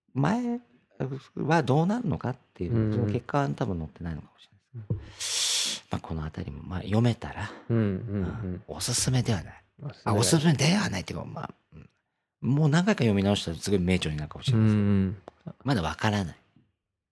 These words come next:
Speaker 2: なるほどね。
Speaker 1: うん。
Speaker 2: あとは？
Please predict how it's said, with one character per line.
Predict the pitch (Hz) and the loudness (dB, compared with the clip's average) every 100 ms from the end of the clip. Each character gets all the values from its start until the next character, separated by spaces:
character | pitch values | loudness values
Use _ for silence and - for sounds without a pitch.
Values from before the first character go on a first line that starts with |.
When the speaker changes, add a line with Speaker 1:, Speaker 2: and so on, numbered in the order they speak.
| _ _ _ _ _ _ - 101 - - - 113 | _ _ _ _ _ _ -6 -6 -6 -18 -16 -10
Speaker 2:
な | 95 | -8
る | 95 | -8
ほ | - | -10
ど | 85 | -10
ね。 | 95 101 139 - - - _ _ _ _ _ _ - | -8 -8 -8 -10 -20 -20 _ _ _ _ _ _ -20
Speaker 1:
う | |
ん。 | - - - - - | -16 -16 -16 -18 -20
Speaker 2:
あ | |
と | - - | -18 -12
は？ | - | -10